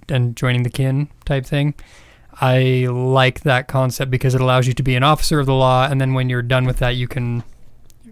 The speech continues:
you can release the three oaths and continue to be a servant of the tower in a different way.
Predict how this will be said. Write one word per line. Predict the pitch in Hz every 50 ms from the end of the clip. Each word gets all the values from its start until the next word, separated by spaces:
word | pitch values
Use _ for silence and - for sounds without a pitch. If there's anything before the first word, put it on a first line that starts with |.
| - - -
you | 147 127
can | - 131 123 120 120 151 -
release | 190 156 131 127 131 143 139 135 -
the | - 143 -
three | - - 135 127 123
oaths | 123 120 120 120 113 117 - - -
and | - 135 123 117 113 113 117 117 - - - - - - - - - - - - -
continue | - 143 120 - 135 127 123
to | 117 123
be | 120 123 120 117 117 117 117 123 147 - - - - -
a | 127
servant | - - 143 131 131 123
of | 113
the | 131 120
tower | - 135 120 113 117
in | 117
a | 117
different | 117 120 - 170 165
way. | 175 185 185 185